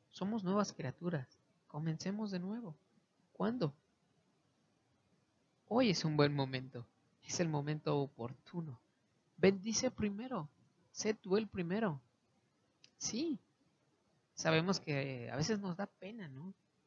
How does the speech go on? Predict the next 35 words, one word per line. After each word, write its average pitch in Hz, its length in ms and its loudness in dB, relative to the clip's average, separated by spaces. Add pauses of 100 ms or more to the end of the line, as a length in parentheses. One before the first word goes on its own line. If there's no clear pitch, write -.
(200)
Mucha 190 220 -4
gente 190 320 -10
a 180 40 -4
veces 180 260 -6
no 180 100 -8
quiere 190 220 -10
bendecir 147 400 -8
a 180 40 -2
las 147 220 -8
demás 131 240 -12
gentes. 202 220 -12
No 208 120 -6
sé 285 160 -10
por - 220 -18
qué. 160 260 -16 (920)
Pero 131 540 -2 (580)
llega 165 240 0
a 202 80 -6
pasar. 147 480 -6 (2250)
Claro 226 320 4
que 147 120 -4
tengo, 147 680 0
ah, 120 440 -8
en 123 120 -10
mi 127 60 -10
mente 143 320 -4
algunas 135 360 -6
cosas 131 400 -6
de 113 120 -12 (140)
decir, 120 200 -16
¿sabes 131 280 -6
qué? 135 340 -6 (240)
Los 131 240 -4
impedimentos, 170 840 0
claro. 233 440 0